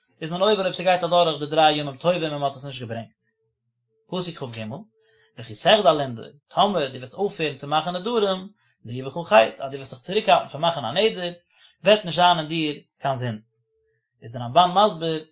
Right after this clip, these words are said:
אז א מענטש וועט זאגן, עס איז דאך א געוואלדיקע, גוטע זאך, צו ברענגען קרבנות.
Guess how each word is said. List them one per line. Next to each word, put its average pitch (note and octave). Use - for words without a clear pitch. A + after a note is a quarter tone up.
אז C3
א C3
מענטש F#3
וועט D3+
זאגן, D#3+
עס -
איז E3
דאך E3
א D#3+
געוואלדיקע, F3
גוטע F#3+
זאך, D3
צו D#3
ברענגען E3+
קרבנות. E3+